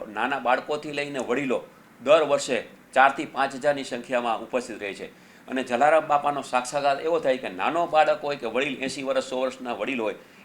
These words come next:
એ દર વખતે થાય છે, એને કોઈ દિવસ થાક નથી લાગતો. વીરપુર ક્યારે આવી જાય છે એ એને ખ્યાલ નથી આવતો. એટલે આ જલારામ બાપાનો સાક્ષાત્કાર છે. વિદેશના લોકો પણ ખાસ કરીને દર્શનાર્થે આવે છે. એનો એક દાખલો જાણીતો છે કે વિદેશના એક બેન આવ્યા હતા, એને, અ, અંધારું હતું,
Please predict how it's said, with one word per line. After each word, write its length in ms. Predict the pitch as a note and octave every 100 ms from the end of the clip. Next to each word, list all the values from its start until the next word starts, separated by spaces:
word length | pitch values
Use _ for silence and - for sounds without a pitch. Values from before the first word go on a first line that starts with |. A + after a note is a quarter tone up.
| B2+
એ 60 |
દર 220 | B2 D3+
વખતે 260 | F3 - C#3
થાય 160 | A#2+ G#2+
છે, 80 |
એને 140 | A#2+ C3
કોઈ 180 | C3+ C#3+
દિવસ 220 | C3+ -
થાક 220 | A#2+ -
નથી 200 | G2+ F#2+
લાગતો. 300 | F2+ F2 F2+
વીરપુર 420 | F2 C3+ D#3 F3+
ક્યારે 260 | D#3+ D#3+ D3+
આવી 200 | D3 C#3
જાય 160 | C3 B2+
છે 360 | A2+ - - -
એ 100 | B2+
એને 120 | B2
ખ્યાલ 280 | A#2 A2+ G#2
નથી 220 | F#2+ G2+
આવતો. 160 | F#2+ -
એટલે 120 | A2+
આ 40 |
જલારામ 380 | G#2+ A2 C3 C3+
બાપાનો 320 | A#2+ A#2 A2+
સાક્ષાત્કાર 600 | G#2 G2 - G#2 - F2
છે. 120 | - - - - - - -
વિદેશના 480 | A2+ C3+ E3 E3+ D#3+
લોકો 280 | D#3 D3+ D3
પણ 260 | D3 C#3+ C3 -
ખાસ 180 | B2 B2
કરીને 200 | C3+ C3
દર્શનાર્થે 480 | A#2+ A#2 A#2 A#2 A2+
આવે 200 | G#2+ G#2+
છે. 120 | A2
એનો 180 | A2 A#2
એક 140 | A#2
દાખલો 300 | A#2+ - A2+
જાણીતો 380 | F#2 F#2+ G#2+ G2+
છે 80 | F#2
કે 120 | F#2
વિદેશના 460 | F2+ A2+ A#2 A#2 G#2+
એક 120 | G2
બેન 200 | G#2 F#2+
આવ્યા 180 | G#2+ A#2
હતા, 180 | F#2+ - - - - - A2+
એને, 300 | A2+ A2+ G#2+
અ, 400 | - A2 G#2 G2 - G2+ G2+ -
અંધારું 440 | G#2+ A#2 B2+ C3 G#2
હતું, 180 | G#2